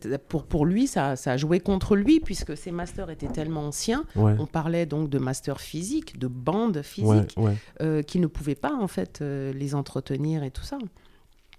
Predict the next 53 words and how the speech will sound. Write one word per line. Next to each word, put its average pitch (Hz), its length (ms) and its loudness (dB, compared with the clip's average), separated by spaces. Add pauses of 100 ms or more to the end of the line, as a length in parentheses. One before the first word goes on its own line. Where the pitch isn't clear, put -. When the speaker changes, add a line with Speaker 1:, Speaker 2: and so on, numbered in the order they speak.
(180)
Speaker 1:
Très - 180 -6
compliqué. 190 500 -2
Pour - 220 -6
Solar, 170 500 -2 (140)
pareil, 175 420 -2 (340)
il 135 140 -6
a 131 40 -2
attaqué 143 340 -6
pour 147 120 -6
la 135 100 -4
propriété 139 560 -8
de - 60 -18
ses 139 120 -8
masters 180 520 -2 (320)
et 120 100 -10
tout - 120 -14
ça, 107 160 -2
qu'il - 180 -4
a 127 60 -4
pas 160 160 -2
forcément 139 500 -6
récupéré 123 560 -8
d'ailleurs. 127 380 -4 (320)
D'où 196 220 0
la 180 120 4
raison 160 360 0
pour 139 160 -6
la, 131 140 -4 (180)
pour 135 100 -6
laquelle, 139 520 -4 (380)
pendant 135 240 -4
des 131 240 -2
années, 170 400 0
euh, 131 320 0
premier, 143 400 -4
deuxième 131 360 -4
album 135 340 -2
de 120 80 -2
Solar 160 320 0
était 175 180 2
pas 285 100 6
Speaker 2:
Ouais, 311 40 4
Speaker 1:
disponible 135 480 2
en 123 60 8
Speaker 2:
en, 127 60 10
en - 20 12
Speaker 1:
streaming. 226 320 6
Speaker 2:
streaming, 196 320 10
ouais, 180 120 10
je 147 100 8
sais, 190 180 4
ouais, 156 140 4
ouais, 165 40 -2